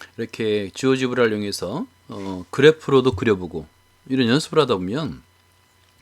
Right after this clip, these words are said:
그, 어, 원시함수와 부정적분과의, 어, 차이를, 어, 관계를 우리가 잘 이해할 수 있어요. 시각적인 효과가 있기 때문에, 음, 반드시 미분도 그렇고 적분도 그렇고 이 지오지브라를 잘 활용해서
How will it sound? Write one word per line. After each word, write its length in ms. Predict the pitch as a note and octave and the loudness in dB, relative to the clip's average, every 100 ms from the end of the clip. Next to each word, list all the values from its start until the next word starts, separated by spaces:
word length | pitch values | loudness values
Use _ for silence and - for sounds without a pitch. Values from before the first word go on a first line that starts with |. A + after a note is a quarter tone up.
| - - - - _ | -18 -16 -20 -20 _
그, 460 | - C3+ C3 B2+ A#2+ - _ | 6 8 8 6 0 -8 _
어, 260 | G#2+ G2+ F#2+ | -10 -8 2
원시함수와 600 | C3 D#3+ E3+ D#3+ D#3+ D3 | 2 6 6 6 6 6
부정적분과의, 1120 | C3+ C#3 C3 - C3 B2+ A#2 F#2+ F2+ A2+ F3 - _ | 4 2 2 0 0 0 0 -2 0 0 -2 -8 _
어, 520 | C#3+ G2+ F#2+ F2 E2 F2 - | -16 -12 -12 -12 -14 -14 -8
차이를, 600 | - F#3+ D3 G#2+ G#2+ D#2+ _ _ - | 0 2 2 2 0 -6 _ _ -20
어, 80 | F#2+ - | -20 -14
관계를 600 | - B2 B2+ A2 C3 B3 _ | -2 2 2 4 2 0 _
우리가 200 | G#2 G2+ | -6 -6
잘 300 | - - F#2+ | -6 -6 -4
이해할 240 | G2+ A#2+ A2+ | 0 0 0
수 140 | F#2 | -4
있어요. 280 | E2+ - D2+ - | -8 -10 -12 -10
시각적인 500 | - E3 D#3+ - G#2+ | -4 -2 -2 -4 -4
효과가 260 | D3+ D#3+ A#2+ | -2 0 0
있기 140 | G2+ | -4
때문에, 500 | - E2 E2 B2+ E2+ _ _ - - - - - - - - | -12 -12 -10 -10 -12 _ _ -20 -16 -14 -14 -16 -20 -20 -4
음, 360 | C3 B2+ B2+ A#2+ | 0 2 0 0
반드시 340 | C3+ D#3+ - | 0 -2 -2
미분도 320 | B2 C#3+ F3 E3 | 0 2 4 4
그렇고 260 | D3 C#3+ | 4 2
적분도 320 | B2+ - B2 | -8 -4 -2
그렇고 460 | A2+ G#2 - F#2+ E3 | -2 -4 -8 -8 -4
이 140 | B2+ | -4
지오지브라를 640 | G#2 C3 C3+ B2+ A2+ A#2 G#2+ | -2 2 2 0 -2 0 0
잘 240 | G#2+ G2+ | 0 -4
활용해서 640 | B2 D#3+ C#3+ A2 F2+ F#2 | 0 0 0 -2 -4 -4